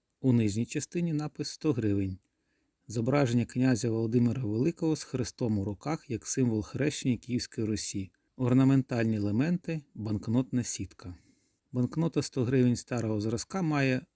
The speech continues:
такі захисні елементи. Водяний знак з портретом Шевченка, захисна стрічка, видима на світлі, невидимі елементи, що видно під ультрафіолетовим світлом.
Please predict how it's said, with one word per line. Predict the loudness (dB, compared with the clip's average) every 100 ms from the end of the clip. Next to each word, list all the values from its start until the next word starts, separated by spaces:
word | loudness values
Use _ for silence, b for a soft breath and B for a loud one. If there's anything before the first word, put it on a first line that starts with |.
| _
такі | -10 -6 0
захисні | 2 0 -2 -2 2
елементи. | 2 4 2 0 -2 -8 -14 -16 _ _
Водяний | -2 2 4 4
знак | 4 2 0 -2 -8 -20
з | -14
портретом | -8 -6 -4 -2 -2
Шевченка, | -4 -6 -4 -2 -2 -4 -10 -14 _ _ _ _ _
захисна | -4 0 0 2 0
стрічка, | 0 0 0 0 -6 -6 -6 _ -4
видима | 0 2 4 4
на | 4
світлі, | 2 -2 -4 -2 -6 -6 _ _ b b b _
невидимі | 0 4 8 8 6 4 0
елементи, | -2 -2 0 0 -2 -6 -10 -12
що | -8 -4
видно | 0 2 0
під | 0 -4
ультрафіолетовим | -4 -4 -6 -6 -4 -4 -4 -8
світлом. | -8 -12 -16 -20